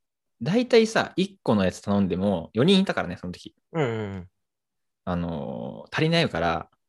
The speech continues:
Speaker 2: うん。
Speaker 1: 二個頼むじゃん。
Speaker 2: はい。
Speaker 1: もしくは三つ、四つ頼むかもしれないけど。
Speaker 2: はい。
Speaker 1: で、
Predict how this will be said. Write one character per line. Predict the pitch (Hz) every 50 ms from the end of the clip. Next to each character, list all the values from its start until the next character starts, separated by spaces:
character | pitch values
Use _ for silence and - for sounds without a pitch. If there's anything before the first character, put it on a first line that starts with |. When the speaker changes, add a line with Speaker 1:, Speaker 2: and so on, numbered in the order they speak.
| _ -
Speaker 2:
う | 156 123
ん。 | 104 92 95 - _ _ _ _ -
Speaker 1:
二 | 180
個 | 180 131
頼 | - 92 90
む | 90 85
じ | 80 -
ゃ | -
ん。 | - _ _ _ _ _ _ _ _ _ _ _ _ _ _ _ _ _ -
Speaker 2:
は | 120 104
い。 |
Speaker 1:
も | 139 143 147
し | -
く | -
は | 95
三 | 95 101 98 -
つ、 | - - 101
四 | 87
つ | - -
頼 | 85 90
む | 87
か | 82
も | -
し | -
れ | -
な | 80 80
い |
け | - -
ど。 | - - _ _ _
Speaker 2:
は | - 110 92
い。 | - - _ _ _ _ _ _ _ _ _ _ _ _ _ _ _ _ _ _
Speaker 1:
で、 | - 160 156 - - -